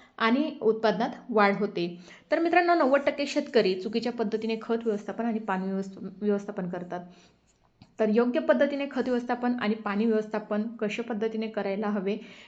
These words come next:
जेणेकरून नव्वद टक्के शेतकरी चुकीच्या पद्धतीने करतात, तर ही माहिती संपूर्ण शेतकऱ्यांना म्हणजे समजून घेणं खूप महत्त्वाचं असतं. बऱ्याच शेतकऱ्यांना म्हणजेच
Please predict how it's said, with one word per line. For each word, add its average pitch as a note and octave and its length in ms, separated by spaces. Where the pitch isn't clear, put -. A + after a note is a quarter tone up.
जेणेकरून D#4 500
नव्वद A#3 420
टक्के B3+ 260
शेतकरी A3+ 560
चुकीच्या G#3+ 360
पद्धतीने G#3 420
करतात, G#3+ 420
तर C#4+ 200
ही D#4 160
माहिती A3+ 600
संपूर्ण B3 400
शेतकऱ्यांना G#3 500
म्हणजे G#3+ 180
समजून A#3 440
घेणं G3 280
खूप C4 200
महत्त्वाचं F#3 380
असतं. F3 380
बऱ्याच A#3+ 380
शेतकऱ्यांना C#4 640
म्हणजेच A3 400